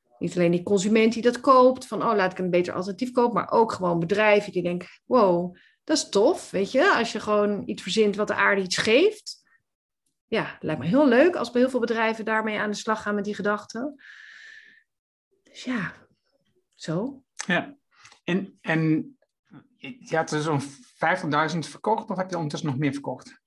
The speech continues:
Speaker 1: Ja, ik denk dat we nu op iets van, eh, vijfenzestigduizend of zo zitten.
Speaker 2: Vijfenzestigduizend.
Speaker 1: Ja.
Speaker 2: Dus vijfenzestigduizend keer drie euro, dat is, eh, hoeveel?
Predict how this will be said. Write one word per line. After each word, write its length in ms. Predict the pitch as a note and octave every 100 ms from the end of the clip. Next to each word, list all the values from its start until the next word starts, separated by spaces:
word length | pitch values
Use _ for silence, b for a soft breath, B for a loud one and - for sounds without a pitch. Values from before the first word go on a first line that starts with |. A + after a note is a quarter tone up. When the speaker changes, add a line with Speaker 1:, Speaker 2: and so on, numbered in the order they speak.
| -
Speaker 1:
Ja, 420 | A3 B3 C4 C4+
ik 100 | A#3+
denk 160 | C4 D4
dat 120 | C4+
we 80 | B3+
nu 200 | B3+ B3+
op 200 | A#3+ A#3+
iets 220 | A3+ -
van, 280 | A3 A3 G#3+
eh, 220 | G#3 G3+
vijfenzestigduizend 920 | F#3+ F#3 F3 E3+ E3+ E3 C3+ D3+ -
of 60 | -
zo 180 | -
zitten. 400 | E2+ - - E3+ -
Speaker 2:
Vijfenzestigduizend. 840 | B2+ C#3 B2 A#2+ - - B2 - _ B B B B
Speaker 1:
Ja. 140 | F#3
Speaker 2:
Dus 200 | C#3 - -
vijfenzestigduizend 720 | - D#3 D#3+ D3 D3+ C#3+ D3
keer 140 | C#3
drie 260 | C3+ C#3 D3
euro, 240 | D#3 D3+
dat 160 | C#3 C3+
is, 200 | C3 C#3+
eh, 480 | C3 B2+ B2 B2 B2+ _ _ _ _ _ _ _
hoeveel? 440 | C#3+ D3+ E3+ F3+